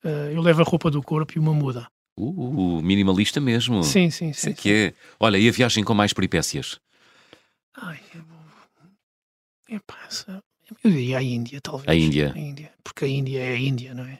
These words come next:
Speaker 2: Tudo pode acontecer.
Speaker 1: Tudo pode acontecer.
Speaker 2: Qual foi a coisa mais inusitada que te aconteceu na Índia?
Speaker 1: Eu sei lá, nós ad-, amamos e odiamos a Índia no mesmo minuto.
Speaker 2: <laughs>
Speaker 1: Ah, houve uma situação, houve uma situação, estava eu lá, em que naquela semana foi basicamente proibido o, o dinheiro.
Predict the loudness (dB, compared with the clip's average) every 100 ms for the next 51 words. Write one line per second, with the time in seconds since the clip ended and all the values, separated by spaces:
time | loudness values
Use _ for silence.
0 | _ -4 2 2 2 -2 -2 -2 -2 -2
1 | -4 -8 -10 -14 -4 -4 -2 -2 -2 -2
2 | -2 -2 -2 -4 -4 -6 -6 -8 -8 -6
3 | -4 -4 -4 -6 -8 -12 -6 -4 -2 -4
4 | -6 -8 -8 -10 -12 -14 -12 -8 -4 -2
5 | -4 -6 _ _ 4 6 6 4 2 0
6 | 2 4 4 4 4 4 4 6 6 8
7 | 8 6 4 0 4 2 4 4 6 6
8 | 6 6 4 4 4 2 2 4 6 6
9 | 4 0 0 0 0 2 2 4 4 4
10 | 4 2 0 -12 _ _ 4 4 4 4
11 | 6 8 6 6 2 -4 _ _ 4 6
12 | 6 6 6 6 4 2 0 2 2 2
13 | 2 0 4 6 6 6 2 0 -4 -4
14 | -2 2 4 6 4 0